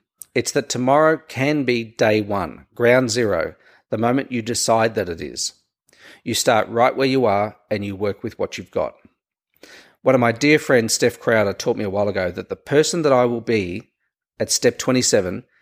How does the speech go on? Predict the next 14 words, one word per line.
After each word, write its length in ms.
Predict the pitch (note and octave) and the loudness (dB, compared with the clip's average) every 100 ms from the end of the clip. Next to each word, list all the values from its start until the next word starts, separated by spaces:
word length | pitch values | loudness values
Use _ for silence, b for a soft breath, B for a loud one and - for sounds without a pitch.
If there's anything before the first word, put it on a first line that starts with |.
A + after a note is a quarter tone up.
| _ - | _ -10
is 160 | G2+ | -4
not 160 | B2+ - | -2 -2
the 60 | |
person 340 | - C#3 - B2+ | 0 2 2 0
that 100 | A#2 | 0
I 160 | A2+ | 0
am 180 | G#2 G2+ | 0 -2
now, 360 | G#2 G2 D#2 - _ _ _ b b b b b | -2 -2 -4 -8 _ _ _ b b b b b
and 160 | A#2 A2+ | -2 -2
that 140 | A2+ | -2
what 260 | A#2 D3+ - | 2 2 4
I'll 240 | C#3 B2 | 2 2
know 300 | A#2+ G#2+ G#2+ | 0 -2 -4
then 440 | G#2+ B2 C3+ G3 | 0 0 0 -4